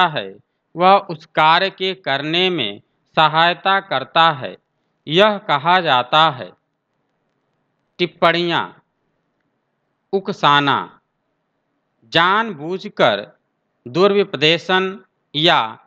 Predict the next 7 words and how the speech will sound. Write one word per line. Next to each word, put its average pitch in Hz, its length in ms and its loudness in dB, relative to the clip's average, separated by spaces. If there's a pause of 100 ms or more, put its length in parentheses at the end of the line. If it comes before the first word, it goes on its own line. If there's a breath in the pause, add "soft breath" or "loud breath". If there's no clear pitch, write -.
(160)
जानबूझकर 160 1160 -2 (320)
व्यक्ति 139 440 -2
द्वारा 147 440 0 (540)
तात्विक 160 680 0
तत्व - 340 -2
का 185 240 0
छिपाना 151 600 0